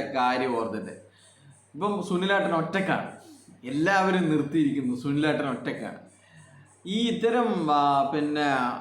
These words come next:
അപ്പീൽ പോയിട്ട് പോലും നമ്മുടെ ആരും തന്നെ, അല്ലെങ്കിൽ പുതിയ കമ്പനി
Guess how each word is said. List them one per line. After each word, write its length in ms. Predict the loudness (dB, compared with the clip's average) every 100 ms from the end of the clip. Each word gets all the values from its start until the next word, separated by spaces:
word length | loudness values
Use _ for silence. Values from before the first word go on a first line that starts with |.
| -6
അപ്പീൽ 360 | -4 -2 2 2 2
പോയിട്ട് 400 | 2 2 2 0
പോലും 340 | 2 2 2 0 -4 -10 -16 -20 -20 _ _ _ _ -8 -4
നമ്മുടെ 280 | 0 2 2 2 -2 -8 -18 -20 _ _ -20 _ _ -4 0
ആരും 320 | 2 4 2 0
തന്നെ, 200 | 0 -4 -10 -18 -8
അല്ലെങ്കിൽ 260 | -4 0 -2 0
പുതിയ 240 | -2 0 0 2
കമ്പനി 360 | 0 2 0